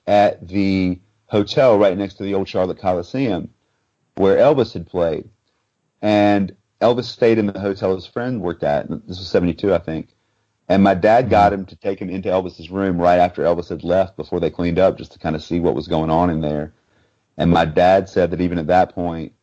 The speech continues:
Speaker 1: they walked in and they, the floor was just strewn with syringes, disposable syringes. Um, as I got on, I'll tell you there's some great stuff about Elvis and the Soviet Union, which, uh, you know, that's Soviet history is my specialty.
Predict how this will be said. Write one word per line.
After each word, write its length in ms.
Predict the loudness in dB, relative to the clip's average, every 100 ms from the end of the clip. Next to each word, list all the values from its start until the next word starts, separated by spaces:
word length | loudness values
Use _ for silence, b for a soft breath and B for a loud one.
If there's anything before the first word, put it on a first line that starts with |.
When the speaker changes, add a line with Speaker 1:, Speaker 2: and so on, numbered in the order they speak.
| _ _ -6
Speaker 1:
they 60 |
walked 320 | -2 0 -2
in 320 | -4 -2 -4 -6
and 200 | -8 -2
they, 180 | 0 -2 -6
the 100 | -16
floor 360 | -6 0 0
was 140 | 0 -6
just 160 | -12
strewn 580 | -12 -4 -2 -2 -2 -6 _ _ _ _
with 160 | -6 -6
syringes, 520 | -4 0 2 2 -2
disposable 540 | -8 -2 0 0 -4 -8
syringes. 600 | -4 -4 -4 -8 -12 _ _ _ _ _
Um, 360 | 0 0 0 -6 _ _ _
as 140 | -2 0
I 60 | 2
got 200 | 2 2
on, 180 | 0
I'll 80 | -4
tell 160 | -4 -6
you 100 | -6
there's 180 | -10 -12
some 220 | -14 -16 _
great 240 | -4 -4
stuff 220 | -2 -2 0
about 320 | 2 2 2
Elvis 360 | 0 0 -2 -4
and 100 | -6
the 80 |
Soviet 360 | -2 -2 -2 -4
Union, 640 | -4 0 0 -2 -6 -16 -20 -10
which, 320 | -2 -2 -2
uh, 400 | 0 4 4 4
you 80 | 0
know, 100 | 0
that's 200 | 0 -2
Soviet 480 | -4 0 0 0 -2
history 280 | -6 -6 -4
is 80 |
my 160 | -2 -2
specialty. 520 | -2 -6 -4 -8 -8